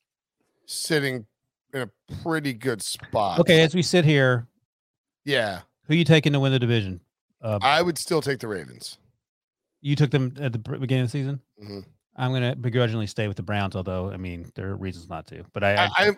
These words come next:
Speaker 1: I'm higher on the Browns than I, I was before. <laughs> Uh, Breach, who would you take to win the division?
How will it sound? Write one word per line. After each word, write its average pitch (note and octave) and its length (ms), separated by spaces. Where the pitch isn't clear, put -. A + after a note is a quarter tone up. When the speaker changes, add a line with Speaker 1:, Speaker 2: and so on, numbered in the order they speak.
Speaker 1:
I'm G3 180
higher F3+ 380
on F#3 80
the E3 80
Browns C#3+ 480
than C3+ 400
I, A2+ 460
I A#2 100
was A#2 320
before. G2+ 640
<laughs> G3 60
Uh, A#2+ 260
Breach, D3 460
who D#3+ 140
would D#3+ 120
you F#3+ 140
take E3+ 200
to C3+ 100
win B2 120
the A2 60
division? F#2 420